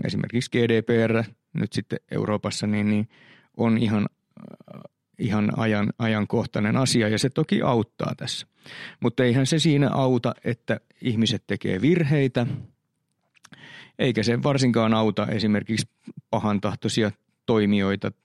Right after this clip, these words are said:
toimii, jotka toimii tietoisesti väärin ja rikkoo lakia. Ja tästä näkökulmasta niin, niin on, on todella paljon mekanismeja, joilla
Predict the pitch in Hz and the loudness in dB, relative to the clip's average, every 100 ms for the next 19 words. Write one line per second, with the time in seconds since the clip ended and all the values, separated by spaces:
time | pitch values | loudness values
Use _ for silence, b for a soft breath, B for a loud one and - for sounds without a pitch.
0 | - 139 107 101 104 107 - 110 - - | -12 -4 -2 0 0 -2 -2 -4 -4 -2
1 | 104 107 113 - 117 98 101 113 113 120 | 0 2 0 2 0 2 -2 -2 -4 -4
2 | 95 98 90 92 95 98 101 - - - | -4 -4 -4 -6 -6 -6 -6 -10 -8 -6
3 | - - - 57 - B B B B B | -4 -6 -6 -6 -6 B B B B B
4 | - - _ _ _ _ _ - 117 - | -6 -6 _ _ _ _ _ -4 -4 0
5 | 110 110 110 - 107 117 - 85 82 90 | 0 2 -2 -2 -2 -2 -4 -2 0 0
6 | 117 120 117 - 113 107 117 117 135 - | 2 2 0 0 -2 2 2 2 -2 -2
7 | 123 113 104 101 98 95 92 - - 78 | 0 2 2 2 0 -2 -6 -8 -8 -8
8 | - - - | -6 -8 -8